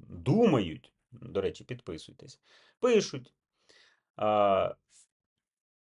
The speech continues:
на неї там: «М, але тут согласен». Хтось пише: «Ну, базанула по факту». Далі. Хтось пише: «А хіба не правда?» Далі. А,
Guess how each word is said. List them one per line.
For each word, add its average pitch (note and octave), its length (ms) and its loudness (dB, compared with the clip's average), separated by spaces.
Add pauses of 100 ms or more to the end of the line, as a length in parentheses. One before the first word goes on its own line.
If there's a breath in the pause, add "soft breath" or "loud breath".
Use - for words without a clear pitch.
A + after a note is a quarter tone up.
(300)
на C#3+ 160 4
неї F3 340 2
там: G#2+ 400 2
«М, A#3 280 -12
але E3 300 6
тут F#3+ 260 -8
согласен». F2+ 840 -2
Хтось E3+ 240 -6
пише: D#3 520 0
«Ну, G3 220 2
базанула D#3+ 680 6
по - 220 -2
факту». - 680 0 (140)
Далі. A2+ 540 4
Хтось E3 200 -4
пише: D3+ 300 0
«А C3 40 2
хіба D#3 260 6
не A3+ 80 0
правда?» G#3+ 560 2 (880)
Далі. B2 580 4 (560)
А, G#2 560 2